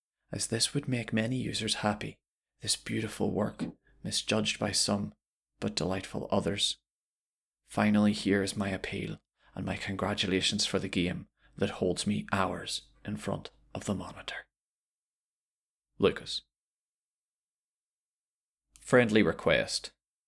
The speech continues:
Dead Cells. Hi. I'm a customer of your game. What I want to say first, I'm a fan of your game and I enjoyed to play it,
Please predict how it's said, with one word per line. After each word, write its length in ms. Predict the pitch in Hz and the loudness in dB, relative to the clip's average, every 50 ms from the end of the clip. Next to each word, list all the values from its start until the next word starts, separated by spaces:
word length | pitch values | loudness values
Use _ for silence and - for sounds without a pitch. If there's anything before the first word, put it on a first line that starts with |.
| _ _ _ - | _ _ _ 2
Dead 220 | 143 139 127 - | 4 4 4 4
Cells. 480 | - - - - - - - - - - _ _ _ _ _ _ _ _ _ _ _ _ _ _ _ _ _ _ _ _ _ _ _ _ _ _ _ _ - - | 2 0 0 -2 -4 -6 -6 -8 -8 -10 _ _ _ _ _ _ _ _ _ _ _ _ _ _ _ _ _ _ _ _ _ _ _ _ _ _ _ _ -4 2
Hi. 340 | - 123 87 - - - - _ _ _ _ _ _ _ _ _ _ _ _ _ _ - | 4 6 6 4 2 -4 -10 _ _ _ _ _ _ _ _ _ _ _ _ _ _ 4
I'm 160 | - 123 127 120 | 6 6 6 6
a 40 | |
customer 460 | 110 - 123 107 - - 113 95 92 87 | 4 2 2 2 4 4 4 4 4 4
of 140 | 87 - | 2 2
your 100 | - 82 | -2 -4
game. 360 | - - 90 82 73 - - - - _ _ - - _ _ _ _ _ - | -2 0 2 2 0 -2 -6 -14 -20 _ _ -20 -20 _ _ _ _ _ -10
What 260 | 127 110 101 101 104 | -2 4 6 8 8
I 80 | 101 104 | 8 8
want 300 | 101 104 107 110 107 107 | 8 8 6 6 6 4
to 60 | 110 | 4
say 200 | 104 - - 92 | 2 4 4 4
first, 540 | - - - 95 92 - - - - - - | 2 2 2 2 2 4 2 0 -2 -2 0
I'm 120 | - 101 95 | 0 0 0
a 40 | 87 | 0
fan 320 | - - - 92 87 95 | -2 2 4 4 4 4
of 140 | 95 - - | 2 0 -4
your 80 | - | -4
game 280 | - - 98 92 110 127 | 0 4 4 4 4 4
and 140 | - 98 101 | 2 2 2
I 80 | 90 | 2
enjoyed 340 | 92 92 90 98 95 90 87 - | 0 2 2 4 4 4 4 2
to 60 | - | -2
play 260 | - - - 87 - | -2 2 2 2 4
it, 200 | 127 - - - | 2 0 -4 -8